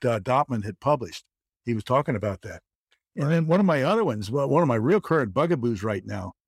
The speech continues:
is that embolization of mediastinal parathyroid adenomas has virtually disappeared. Uh, I've been trying to get this going again by giving lectures. I've been able to do that and talk about it at, uh,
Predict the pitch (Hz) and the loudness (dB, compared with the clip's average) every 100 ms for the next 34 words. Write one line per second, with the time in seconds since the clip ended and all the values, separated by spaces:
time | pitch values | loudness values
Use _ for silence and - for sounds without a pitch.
0 | _ _ _ - 151 143 - 139 131 127 | _ _ _ 0 4 4 2 0 0 0
1 | 147 185 185 120 151 175 - 127 123 131 | 0 2 2 4 2 2 0 0 0 0
2 | 147 131 143 131 127 139 131 120 127 123 | 0 0 0 0 0 2 2 4 4 4
3 | 120 120 120 110 151 214 131 104 - 113 | 4 4 2 2 2 2 2 -2 -8 -8
4 | 120 - _ _ _ - 185 214 247 - | -8 -10 _ _ _ -12 0 2 2 0
5 | 143 127 156 127 - 202 170 - _ _ | -2 -2 -4 -6 -6 -2 0 -2 _ _
6 | _ _ _ _ 135 117 135 175 180 - | _ _ _ _ -4 -2 0 2 0 0
7 | 151 143 123 135 - 123 - 151 208 165 | 0 0 0 0 0 -4 0 2 2 2
8 | 98 110 90 120 113 110 107 - _ _ | -2 -4 -4 -2 0 0 -2 -8 _ _
9 | 120 156 135 117 127 151 131 110 123 120 | -2 0 0 2 2 2 0 2 2 2
10 | 135 135 117 104 135 131 123 113 _ _ | 2 2 2 2 0 2 0 -2 _ _
11 | _ _ _ 147 120 120 156 147 123 120 | _ _ _ -6 -4 -2 0 0 2 2
12 | 120 120 110 107 - 123 110 113 | 2 2 0 -2 -2 0 2 0